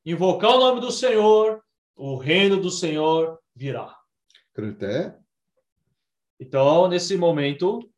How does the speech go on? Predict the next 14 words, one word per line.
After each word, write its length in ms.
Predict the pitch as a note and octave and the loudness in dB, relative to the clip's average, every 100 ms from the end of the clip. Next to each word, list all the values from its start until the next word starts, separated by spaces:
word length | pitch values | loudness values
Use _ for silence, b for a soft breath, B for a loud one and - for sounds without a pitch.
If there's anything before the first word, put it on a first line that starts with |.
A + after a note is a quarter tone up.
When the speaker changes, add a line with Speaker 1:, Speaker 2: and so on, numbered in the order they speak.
| _ | _
Speaker 2:
뜻이 300 | A3+ A3 C4+ C4 B3+ | -4 0 4 6 6
하늘에서 560 | A3+ A3+ A3+ G#3 G#3+ G#3 | 6 4 6 8 8 8
이룬 220 | F#3+ F#3 | 8 8
것 60 | F3+ | 4
같이 500 | F3+ D#3+ - D#3+ D#3 | 0 0 2 2 2
땅에서도 460 | D3 D#3+ E3 F3 F#3 | 0 0 0 2 2
이루어지이다. 680 | E3+ F3 D3+ G#2 F2+ - - | 4 2 2 -4 -10 -12 -10
Speaker 1:
então, 100 | B2+ | -6
quando 180 | D3 D#3+ | -4 0
o 40 | |
reino 300 | C#3 F#3+ G#3+ | 2 4 4
do 100 | G#3+ | 0
Senhor 280 | A3 A3+ G3+ | -2 -2 0
vem, 420 | G3 A#3 A#3+ A#3+ | 0 0 -2 -6